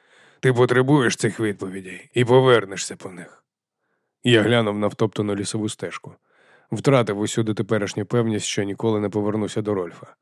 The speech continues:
Гулі тихо, але виразно заговорила з тіні. "Я вірю в те, що ти задумав зробити. Зичу успіху і допоможу, чим зумію". Її очі помандрували до Рольфа, наче це була справа, про яку вони розмовляли, але не дійшли порозуміння.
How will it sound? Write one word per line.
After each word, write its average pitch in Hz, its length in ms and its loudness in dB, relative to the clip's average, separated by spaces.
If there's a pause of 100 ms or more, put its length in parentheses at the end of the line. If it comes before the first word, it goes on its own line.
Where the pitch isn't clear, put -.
(460)
Гулі 120 280 6
тихо, 107 300 0
але 101 140 0
виразно 101 520 -2 (100)
заговорила 110 600 2
з - 80 -10
тіні. - 320 -16 (640)
"Я 190 140 6
вірю 190 240 4
в 139 60 -4
те, 160 160 2
що - 220 0
ти 160 140 2
задумав 156 380 4
зробити. 143 480 2 (500)
Зичу 185 380 4
успіху 160 480 2
і - 20 6
допоможу, 160 460 2
чим 117 200 -4
зумію". 110 380 -4 (720)
Її 110 220 0
очі 104 280 0
помандрували 104 680 0
до 104 120 -4
Рольфа, 117 380 0 (340)
наче 113 240 0
це 120 120 -4
була 110 240 0
справа, 110 420 2
про 107 180 0
яку 107 260 0
вони 107 200 -2
розмовляли, 107 600 0
але 107 340 -2
не 117 160 0
дійшли 110 420 -2
порозуміння. 101 640 -6